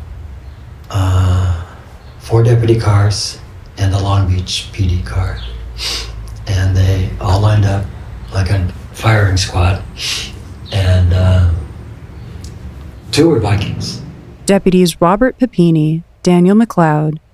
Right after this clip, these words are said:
Speaker 2: Brian Lee, and Sergeant Paul Tanaka, who would eventually become number two in the department, stopped their patrol vehicles about fifteen feet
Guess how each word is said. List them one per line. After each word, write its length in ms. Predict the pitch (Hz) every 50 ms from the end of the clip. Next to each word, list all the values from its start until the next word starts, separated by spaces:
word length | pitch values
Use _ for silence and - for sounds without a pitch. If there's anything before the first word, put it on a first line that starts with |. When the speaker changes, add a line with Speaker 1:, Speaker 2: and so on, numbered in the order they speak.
| _ _ _
Speaker 2:
Brian 420 | _ 180 175 175 175 196 226 226 202
Lee, 360 | 180 165 160 156 156 160 160 _ _ _ _ _ _ _ -
and 140 | - 175 165
Sergeant 500 | - - 175 175 180 175 190 185 - -
Paul 300 | - - 180 185 196 214
Tanaka, 680 | 208 - 226 190 160 156 156 - - 147 - 156 160 156 _ _ _ _ _ _
who 80 | - 190
would 140 | 175 180 175
eventually 560 | 170 156 165 165 185 190 - 262 240 240 226
become 480 | 208 - - - 160 160 151 151 151
number 320 | 151 156 165 185 190 220 220
two 480 | 208 - - - 196 185 160 151 156 -
in 140 | - 165 160
the 60 | 160
department, 640 | - 160 - - 175 170 165 - - 156 156 - - _ _ _ _ _ _ _ _ _ _
stopped 420 | - - - - 185 202 214 -
their 120 | - 247
patrol 420 | 233 _ 233 - - - 165 160 160
vehicles 720 | 151 160 156 151 151 - 156 151 156 156 156 - - _
about 300 | - 160 - 160 156 - _ -
fifteen 460 | - 220 220 - _ - 240 233 226
feet 360 | 220 - - 170 156 151 156